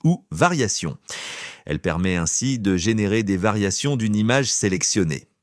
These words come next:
L'I A se base sur l'image choisie pour créer par la suite des images similaires à celle-ci.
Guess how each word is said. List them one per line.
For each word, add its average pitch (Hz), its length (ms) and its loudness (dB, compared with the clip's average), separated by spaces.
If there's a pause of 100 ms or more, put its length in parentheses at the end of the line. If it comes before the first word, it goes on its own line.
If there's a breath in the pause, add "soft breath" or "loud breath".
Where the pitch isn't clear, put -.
(160)
L'I 104 220 4
A 170 100 4
se - 140 -2
base 127 380 2
sur 107 180 2
l'image 107 320 2
choisie 151 460 2
pour 131 220 0
créer 98 280 2
par 92 220 0
la 82 100 0
suite 202 320 -2 (400 loud breath)
des 85 180 2
images 87 460 0
similaires 82 720 0 (220)
à 73 80 -4
celle-ci. 92 500 -2